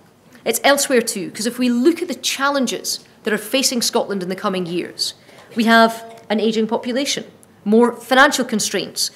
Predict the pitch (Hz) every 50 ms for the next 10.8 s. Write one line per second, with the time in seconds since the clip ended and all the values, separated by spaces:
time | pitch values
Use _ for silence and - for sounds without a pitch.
0 | - - _ - 214 233 220 - - 254 247 240 240 - - - - - 233 233
1 | 247 262 247 233 233 233 226 226 - - 262 - - - 175 156 - - - -
2 | - _ _ _ - 196 190 190 190 - 185 185 185 - - 214 208 208 202 -
3 | - - - - - - _ _ _ _ _ - - - - - - - - -
4 | 226 233 - 269 254 240 240 - 302 320 269 202 165 151 - - - - - _
5 | - 247 247 240 262 254 - - 254 226 202 240 240 226 - - 302 277 220 -
6 | 226 220 220 - - - - - - 220 202 - - - - - - - _ _
7 | - - _ _ _ - 170 226 269 311 - - - - 233 226 220 214 170 196
8 | 196 180 196 - - 196 180 185 185 175 - 196 185 - - 185 - - - 180
9 | 165 165 165 165 165 165 202 233 269 277 - - - - - - - - _ -
10 | - - 269 339 359 285 285 - - 214 196 185 180 - - -